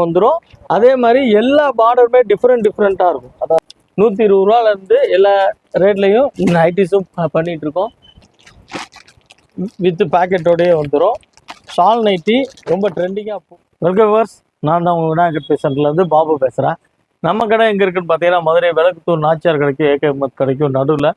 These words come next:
கீழே எந்த பொருள் எடுத்தாலும் பத்து ரூபா இருக்கும். அதோட மாடியில் தான் நம்ம விநாயகர் பீஸ் சென்டர் இருக்கு.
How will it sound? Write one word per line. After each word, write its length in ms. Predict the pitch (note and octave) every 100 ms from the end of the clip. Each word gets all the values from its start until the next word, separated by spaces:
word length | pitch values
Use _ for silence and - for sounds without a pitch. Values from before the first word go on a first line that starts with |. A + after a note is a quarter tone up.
| _ _ _
கீழே 260 | - A3 G#3
எந்த 200 | F#3 G3
பொருள் 240 | F#3+ G3
எடுத்தாலும் 320 | F#3 E3+ E3+ D3+
பத்து 200 | D3+ D#3
ரூபா 120 | D3
இருக்கும். 320 | C3+ D3+ A3
அதோட 220 | F3 E3+ D#3
மாடியில் 320 | D3+ D#3+ D#3
தான் 140 | D#3 F3
நம்ம 220 | D3+ C#3+
விநாயகர் 400 | C#3 D3+ C#3+ C3
பீஸ் 140 | C3+ A#2+
சென்டர் 280 | C3 B2+
இருக்கு. 360 | A2+ A2+ F3 B3